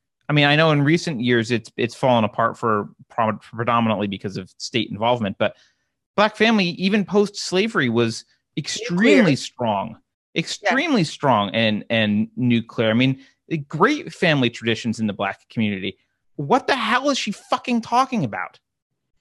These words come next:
Speaker 2: It's
Speaker 1: What
Speaker 2: a,
Speaker 1: is she
Speaker 2: I,
Speaker 1: talking about?
Speaker 2: it, it, it's a racist belief of hers
Speaker 1: She's
Speaker 2: that she's
Speaker 1: racist.
Speaker 2: projecting,
Speaker 1: She,
Speaker 2: yeah.
Speaker 1: God, she's so racist. All right. Um, I feel what, last one, finally. Um, we'll, we'll show it up so you can enjoy looking at the number fifty. Last one.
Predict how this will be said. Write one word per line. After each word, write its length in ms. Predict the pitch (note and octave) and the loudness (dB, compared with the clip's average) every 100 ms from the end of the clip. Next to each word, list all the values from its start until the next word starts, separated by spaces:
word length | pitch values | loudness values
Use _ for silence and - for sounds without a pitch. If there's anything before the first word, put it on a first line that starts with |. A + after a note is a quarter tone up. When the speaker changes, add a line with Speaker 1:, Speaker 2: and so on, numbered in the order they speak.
| _ _ _ G#3+ | _ _ _ -6
Speaker 2:
It's 140 | D3 | 2
Speaker 1:
What 220 | - - | 2 4
Speaker 2:
a, 20 | |
Speaker 1:
is 60 | G#3+ | 0
she 100 | G3 | 0
Speaker 2:
I, 40 | |
Speaker 1:
talking 340 | - A3 B3 D#3+ | 0 0 2 -2
about? 300 | G2+ F#2 F#3+ | -2 -8 -6
Speaker 2:
it, 120 | A3 G#3+ | -2 0
it, 140 | G#3 | 2
it's 180 | G#3 G#3 | 0 0
a 60 | F#3+ | -4
racist 480 | F#3 F3 F3 E3+ - | -2 -2 -2 -10 -10
belief 340 | D3+ D3+ D3+ | -6 -6 -8
of 120 | - - | -16 -8
hers 220 | D#3 C#3+ | -6 0
Speaker 1:
She's 220 | A#3+ B3+ | 2 2
Speaker 2:
that 160 | B3 C#4 | 2 -2
she's 100 | D#4 | 0
Speaker 1:
racist. 200 | - F#2 | -2 -4
Speaker 2:
projecting, 300 | - - C#3+ | -8 -12 -8
Speaker 1:
She, 60 | D3 | -6
Speaker 2:
yeah. 180 | C#3+ D3+ _ _ | -6 -10 _ _
Speaker 1:
God, 340 | F3+ A3 G#3+ | -10 -2 -2
she's 220 | - C3+ - | -2 -6 -2
so 180 | B2 | -2
racist. 360 | G2+ F#2 - - - | -2 -6 -10 -12 -2
All 60 | C#3+ | 0
right. 200 | G#2 - _ _ _ _ _ | 0 -6 _ _ _ _ _
Um, 320 | D3 C#3 C#3 - - _ | 2 2 0 -10 -20 _
I 180 | E3+ A3+ | 0 0
feel 240 | A#3+ A3+ | 2 0
what, 220 | F#3+ - D#3+ | 0 -2 0
last 340 | E3 F3+ - | 0 0 -4
one, 320 | D3+ C#3 A2 | -2 0 -2
finally. 440 | - C3 B2 G#2+ - _ _ _ _ _ _ _ _ | -4 -4 -4 -6 -12 _ _ _ _ _ _ _ _
Um, 480 | A#2 A#2+ A2+ A2 B2 | -4 -2 -4 -6 -10
we'll, 220 | B2+ B2+ A2 | -8 -6 -6
we'll 220 | G#2+ _ _ | -12 _ _
show 260 | - - B2 | -16 -8 -8
it 60 | |
up 120 | G2+ - | -8 -12
so 80 | G2+ | -18
you 80 | |
can 240 | G2 F#2 - | -14 -14 -12
enjoy 340 | G#2+ G2+ A2+ G#2+ | -14 -8 -6 -6
looking 260 | G#2 G#2+ | -8 -10
at 80 | G2 | -12
the 60 | G2 | -12
number 200 | F#2+ F#2+ | -12 -14
fifty. 340 | - - - _ _ _ _ _ - | -18 -18 -20 _ _ _ _ _ -2
Last 300 | C#3 D3+ C3 | -2 -2 -4
one. 240 | G2+ | -6